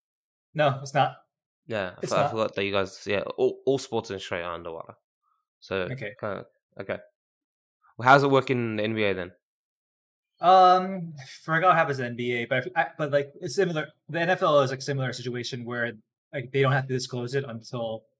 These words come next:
Speaker 1: it doesn't become public until you get caught a certain number, number of times.
Speaker 2: Yeah, okay. Yeah, I, I don't know
Speaker 1: Yeah.
Speaker 2: if that's the case for the Olympics, though. I feel like it's, like, a one stroke, you're out kind of policy.
Speaker 1: Yeah.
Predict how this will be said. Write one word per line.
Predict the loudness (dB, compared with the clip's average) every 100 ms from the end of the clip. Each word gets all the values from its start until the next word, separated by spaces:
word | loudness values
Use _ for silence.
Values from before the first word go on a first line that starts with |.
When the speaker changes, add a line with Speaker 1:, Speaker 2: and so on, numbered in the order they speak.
| _ -2
Speaker 1:
it | -2 0
doesn't | -2 -2
become | -2 -4
public | -4 -6 -6
until | -8 -8
you | -8
get | -8 -8
caught | -10
a |
certain | -8 -12
number, | -12 -14 -14
number | -14 -12
of | -14
times. | -14 -14 -10 -6
Speaker 2:
Yeah, | -4 -2 -6
okay. | -8 -14 -16 _ _ _ -12
Yeah, | -10 -6
I, | -4 0
I | 0
don't | 2
know |
Speaker 1:
Yeah. | 0
Speaker 2:
if |
that's | -2 -6
the | -6
case | -4 -4
for | -4 -6 -4 -6 -10 _ _ _ -10
the | -6
Olympics, | -6 -8 -10 -12
though. | -12
I | -10
feel | -6 -2
like | -2 -4
it's, | -12 -14
like, | -12
a | -10
one | -6 -6 -6 -16 _
stroke, | -12 -10 -10 _ _ _ _ _ _ _
you're | -8 -4
out | -4 -6
kind | -16
of | -14
policy. | -14 -14
Speaker 1:
Yeah. | -16